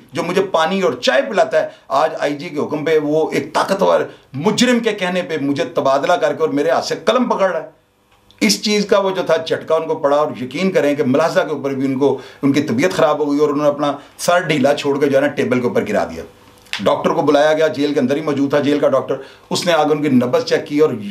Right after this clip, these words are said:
वहीं पर उसने इशारा दे दिया था कि रज़ाए इलाही से जो है इंतकाल कर चुके हैं। इस खबर को थोड़ी देर के लिए छुपाया गया, लेकिन जो ही उनको डीओडी के अंदर emergency के लिए ambulance डाला जाने की कोशिश की गई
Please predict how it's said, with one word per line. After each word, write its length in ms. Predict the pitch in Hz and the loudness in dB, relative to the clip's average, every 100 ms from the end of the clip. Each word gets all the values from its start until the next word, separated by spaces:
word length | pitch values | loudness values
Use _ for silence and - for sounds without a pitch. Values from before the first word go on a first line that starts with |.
| 104 | -2
वहीं 280 | 185 202 202 | 0 0 0
पर 160 | 165 | 0
उसने 300 | 160 156 165 | 0 -6 -10
इशारा 360 | 151 - 123 139 | -8 -2 0 0
दे 140 | 123 | 0
दिया 220 | 127 143 | 0 2
था 80 | 139 | 2
कि 120 | 180 | 0
रज़ाए 540 | 175 151 131 151 175 - | 0 0 2 2 2 -2
इलाही 300 | 147 175 196 | -4 -2 -2
से 140 | 202 | -4
जो 160 | 143 147 | -2 -2
है 80 | - | 0
इंतकाल 460 | 147 139 - 117 123 | -2 -4 0 0 0
कर 140 | 113 | -2
चुके 240 | - 90 | -4 -10
हैं। 160 | 87 - - - - | -12 -12 -20 -14 -4
इस 140 | - | 0
खबर 180 | 170 170 | 0 0
को 120 | - | -2
थोड़ी 220 | - 170 | -4 -4
देर 140 | 175 156 | -2 -2
के 80 | |
लिए 100 | 156 | -4
छुपाया 340 | 143 123 127 156 | -4 0 2 4
गया, 140 | 156 | 2
लेकिन 260 | 147 147 147 | 0 -2 -2
जो 160 | 185 | -2
ही 80 | 185 | -2
उनको 320 | 156 143 147 - - 127 | -2 0 0 -2 -12 -4
डीओडी 400 | 101 180 226 240 | 2 4 4 2
के 140 | 190 | 2
अंदर 320 | 156 131 123 - - | 2 2 0 -4 -4
emergency 600 | 143 170 143 165 156 190 | -2 0 -2 -4 -4 -4
के 200 | 180 - | -4 -2
लिए 400 | 156 151 151 143 - | 0 4 4 4 0
ambulance 440 | 143 170 175 - - | 0 0 0 -2 -4
डाला 320 | 156 156 202 | 0 2 2
जाने 300 | 196 175 170 | 0 -2 -4
की 120 | 175 | -8
कोशिश 420 | 185 214 - 269 | -2 0 2 0
की 160 | - 196 | -4 -8
गई 220 | 143 151 | -4 -2